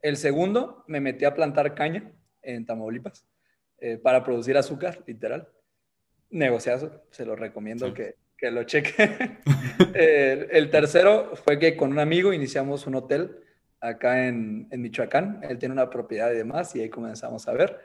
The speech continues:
Speaker 1: eh, que de antemano lo, lo promuevo, ¿no? Hotel Alameda Marabatío, que nos visiten cercanos de la Mariposa Monarca, del
Speaker 2: <laughs>
Speaker 1: Santuario de la, de la Luciérnaga, por ahí hay eso y mil más, también es-, tenemos los azufres, que hay aguas termales, etcétera.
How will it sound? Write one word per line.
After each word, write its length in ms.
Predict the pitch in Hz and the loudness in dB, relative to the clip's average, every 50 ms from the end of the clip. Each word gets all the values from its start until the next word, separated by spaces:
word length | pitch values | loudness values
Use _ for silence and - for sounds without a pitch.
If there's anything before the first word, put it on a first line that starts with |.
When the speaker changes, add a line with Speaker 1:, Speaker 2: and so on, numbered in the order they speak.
| - - _ _ _ _ _ | -20 -20 _ _ _ _ _
Speaker 1:
eh, 180 | - 131 113 - | -6 -6 -4 0
que 120 | - 123 | 2 2
de 280 | 123 123 123 120 117 123 | 4 6 6 6 6 4
antemano 540 | 123 120 123 135 123 127 139 147 147 139 139 127 123 123 - - - - | 2 4 4 4 6 6 6 8 8 8 8 8 6 4 2 -2 -4 0
lo, 500 | 147 131 123 117 113 110 107 104 110 - | 2 2 4 4 2 0 -2 -4 -6 2
lo 160 | - 147 147 | 2 2 4
promuevo, 540 | - 147 143 139 139 139 143 147 151 156 151 | 6 8 8 8 8 8 8 10 10 10 10
¿no? 120 | 151 165 | 10 8
Hotel 220 | 160 - 156 151 156 | 6 8 10 10 10
Alameda 340 | 160 151 139 139 139 147 151 | 12 10 10 8 6 6 6
Marabatío, 540 | 147 131 123 117 117 117 113 135 147 156 | 6 6 6 6 4 2 2 0 0 0
que 80 | 151 143 | 0 -2
nos 120 | 127 120 | -4 -2
visiten 380 | 117 120 113 - 147 156 - 143 | -2 -2 -2 -2 -6 -6 -4 -4
cercanos 340 | 139 123 117 - 131 143 147 | -4 -2 0 2 2 4 6
de 60 | 135 | 4
la 80 | 127 120 | 4 4
Mariposa 400 | 120 120 117 117 180 - 156 143 | 2 0 2 2 2 4 4 4
Monarca, 580 | 135 127 123 131 139 143 151 151 165 165 156 - - - 135 - - - - | 4 4 4 6 8 8 8 8 6 4 2 2 -4 -6 -6 -6 -8 -6 2
del 160 | 156 143 127 | 4 6 6
Speaker 2:
<laughs> 0 | |
Speaker 1:
Santuario 400 | 117 135 135 147 151 151 165 160 | 6 8 8 8 8 10 10 10
de 100 | 156 147 | 10 10
la, 400 | 147 139 131 127 127 127 131 131 | 10 10 10 10 8 8 6 4
de 100 | 135 139 | 4 2
la 80 | 139 131 | 2 2
Luciérnaga, 880 | 135 139 131 - 160 160 165 165 165 165 165 170 165 160 160 151 - - - - - _ _ | 2 0 2 6 8 10 10 10 10 10 10 10 12 10 8 8 4 -4 -14 -18 -20 _ _
por 200 | - 175 160 151 151 | 6 8 10 10 10
ahí 180 | 147 147 151 | 10 10 10
hay 380 | 165 165 165 160 160 160 147 - - - _ | 10 10 10 10 6 2 -6 -12 -18 0 _
eso 340 | 156 160 175 - - 185 170 | 6 6 6 6 4 4 6
y 80 | 151 | 4
mil 200 | 143 147 151 151 | 4 2 0 2
más, 200 | 151 156 165 175 | 6 6 6 8
también 240 | 175 151 135 143 151 | 6 2 0 2 -2
es-, 140 | 147 147 - | -2 -4 -4
tenemos 260 | - 135 139 147 147 | -4 -4 -4 -2 -2
los 160 | 143 135 123 | -2 0 0
azufres, 480 | 127 120 - 147 143 135 143 147 143 143 | 0 -2 0 -2 -2 -2 -2 -4 -4 -4
que 200 | - 139 123 120 | -4 -2 -2 0
hay 120 | 123 135 | 0 0
aguas 380 | 131 131 139 131 131 143 147 147 | 0 0 0 0 -2 -2 -4 -4
termales, 560 | - 131 - _ 127 127 123 127 131 127 131 | -6 -8 -6 _ -8 -8 -6 -6 -8 -8 -10
etcétera. 360 | 127 - _ _ _ - - | -16 -18 _ _ _ -20 -20